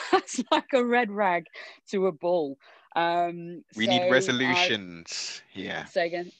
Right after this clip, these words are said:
Speaker 2: We need
Speaker 1: Yes, exactly.
Speaker 2: resolutions.
Speaker 1: But, um, yes, and, um, my, I mean, my, my dad was always one of these <laughs> I try,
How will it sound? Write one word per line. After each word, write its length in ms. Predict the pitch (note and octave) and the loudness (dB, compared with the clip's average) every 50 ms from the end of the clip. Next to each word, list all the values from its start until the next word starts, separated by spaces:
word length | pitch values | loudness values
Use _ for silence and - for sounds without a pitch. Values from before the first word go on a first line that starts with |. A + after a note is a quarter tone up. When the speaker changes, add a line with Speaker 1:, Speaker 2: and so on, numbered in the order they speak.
| _ _ | _ _
Speaker 2:
We 160 | G#2+ A2+ A#2+ B2+ | -4 -2 0 2
need 100 | D3 - | 4 2
Speaker 1:
Yes, 320 | - B2+ B2+ B2+ C3 - C3+ B2+ B2+ | 2 4 4 4 4 4 4 4 4
exactly. 560 | B2+ A#2 A#2 - F3 - - F#2 - D3+ D3 D3+ | 4 2 2 0 0 0 -2 -6 -8 -8 -6 -6
Speaker 2:
resolutions. 60 | - - | 0 2
Speaker 1:
But, 200 | G3+ F#3+ - - _ | 2 2 2 0 _
um, 360 | - F#3 F#3+ F#3+ G3 F#3+ F3+ - _ _ _ _ _ _ _ _ _ _ _ _ _ _ _ _ _ _ _ - - | 2 2 4 2 2 -2 -8 -14 _ _ _ _ _ _ _ _ _ _ _ _ _ _ _ _ _ _ _ -10 0
yes, 500 | F#3+ F#3+ A3+ - - - - - - - | 0 0 0 0 -8 -20 -20 -20 -8 -2
and, 180 | - F3+ F3+ F3+ | 0 0 0 0
um, 240 | - E3+ F#3 F3+ - - | -2 -2 -2 -4 -8 -4
my, 220 | F#3 F#3 F#3+ F#3+ C#3 | -2 -2 -2 -2 -4
I 80 | D#3+ F3+ | -6 -6
mean, 200 | F#3+ F#3 F#3+ F#3 | -6 -6 -8 -6
my, 200 | G3 G3+ G3 F#3+ - | -4 -4 -6 -6 -8
my 200 | - F#3 G3 F#3+ | -8 -6 -6 -4
dad 180 | F3+ E3+ D#3 D3 | -4 -6 -8 -8
was 140 | D#3 D#3 | -10 -12
always 180 | E3+ E3 E3 D#3 | -10 -10 -10 -10
one 120 | D#3+ D#3 | -10 -10
of 80 | D#3+ D3 | -8 -8
these 240 | D#3+ D#3+ D#3+ D3+ - - | -6 -6 -6 -8 -8 -8
<laughs> 40 | G3+ - - _ _ _ _ _ _ F#4 - - _ _ _ - | -10 -10 -12 _ _ _ _ _ _ -6 -6 -6 _ _ _ -14
I 60 | - G#3 | -12 -12
try, 240 | - - - A3 | -12 -10 -8 -8